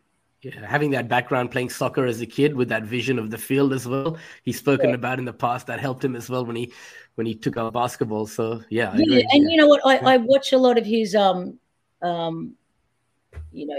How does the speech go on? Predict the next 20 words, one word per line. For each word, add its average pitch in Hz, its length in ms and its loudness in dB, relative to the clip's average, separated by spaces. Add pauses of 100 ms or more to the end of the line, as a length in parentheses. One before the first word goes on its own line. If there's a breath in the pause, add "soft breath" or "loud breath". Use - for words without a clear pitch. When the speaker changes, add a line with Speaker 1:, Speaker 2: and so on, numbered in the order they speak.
Speaker 2:
his 170 240 -8
YouTube 220 480 0
stuff 220 520 2
and 160 460 -4
things 185 180 -6
that 175 80 -10
he 185 40 -6
puts 185 220 -10
online, 175 520 0
and 165 180 -2 (240 soft breath)
it's - 200 0
really 262 320 8
interesting 196 520 -2
seeing 185 340 -2
the 175 80 2
way 170 180 4
he 165 140 -4
coaches, 165 680 -4 (240)
you 185 120 -4
know, 156 260 0